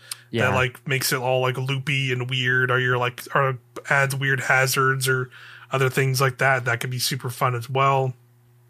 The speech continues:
Speaker 2: Um, so yeah, there's definitely tons of stuff they
Speaker 1: So
Speaker 2: could
Speaker 1: much.
Speaker 2: do,
Speaker 1: Yeah.
Speaker 2: uh, still with, like, new original tracks, and, and then there's, like, you know, updating, uh, like, ori-, like, updating tracks to more current,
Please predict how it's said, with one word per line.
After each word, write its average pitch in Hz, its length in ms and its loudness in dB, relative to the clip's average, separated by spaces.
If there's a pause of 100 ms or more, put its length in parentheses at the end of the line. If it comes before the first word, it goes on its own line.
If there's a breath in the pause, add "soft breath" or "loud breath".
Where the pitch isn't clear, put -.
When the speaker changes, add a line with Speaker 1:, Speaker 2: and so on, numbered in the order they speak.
(840 loud breath)
Speaker 2:
Um, 135 300 2
so 240 100 0
yeah, 226 180 2
there's 151 180 2
definitely 170 560 2
tons 156 420 2
of 127 180 0
stuff - 600 -2
they 120 80 0
Speaker 1:
So 131 120 2
Speaker 2:
could 110 80 -2
Speaker 1:
much. - 100 -6
Speaker 2:
do, 113 340 -8 (520 loud breath)
Speaker 1:
Yeah. 123 180 2
Speaker 2:
uh, 113 60 0
still 117 420 0
with, 120 240 -6
like, 123 180 0
new 151 200 6
original 143 480 4
tracks, 143 520 2
and, 123 220 -4 (280)
and 123 100 -4
then 120 160 -4
there's, 120 200 -4
like, 113 220 -6 (320 loud breath)
you 131 80 -4
know, 131 60 -4
updating, 127 600 0 (180)
uh, 175 140 -4
like, 135 240 0
ori-, 127 300 0
like, 135 140 0
updating 135 500 0
tracks 123 560 2
to 117 440 -2 (640 soft breath)
more 131 300 0
current, 135 440 4